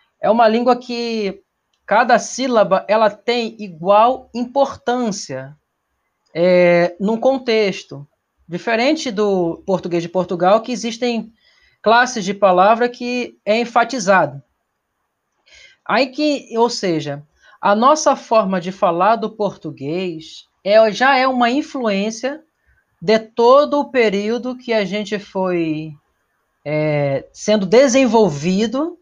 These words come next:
a nossa sociedade, falando tupi,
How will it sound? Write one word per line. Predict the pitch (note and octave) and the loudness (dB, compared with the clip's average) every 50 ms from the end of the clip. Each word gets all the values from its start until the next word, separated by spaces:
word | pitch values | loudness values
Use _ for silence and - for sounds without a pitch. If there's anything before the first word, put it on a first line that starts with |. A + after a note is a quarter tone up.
| _ | _
a | - G3 | -4 -2
nossa | G3+ G3+ G3+ G3+ G3+ - G3+ F#3+ F3+ E3+ D#3+ D#3+ - _ _ _ _ _ _ _ _ _ _ _ | 2 2 2 2 0 0 0 2 2 0 0 -2 -6 _ _ _ _ _ _ _ _ _ _ _
sociedade, | - - - G3 F3+ - - G3+ G3 F#3+ D3+ D#3+ E3 E3+ F3 F#3+ G3+ G3 C4 B3 | -14 -6 -4 -4 -4 -2 0 0 0 0 2 2 2 2 2 2 0 -2 -6 -12
falando | - - - C4+ C4+ C4 B3 A#3 A#3+ B3 C4 C4+ A#3+ C#4+ C#4+ | -6 0 4 4 4 4 4 2 0 0 -2 -2 -4 -6 -6
tupi, | - - D#4 D#4+ D#4+ - C4 B3+ B3+ B3+ B3 B3+ B3+ | -6 -6 -6 -6 -6 -8 -8 -8 -8 -8 -8 -10 -14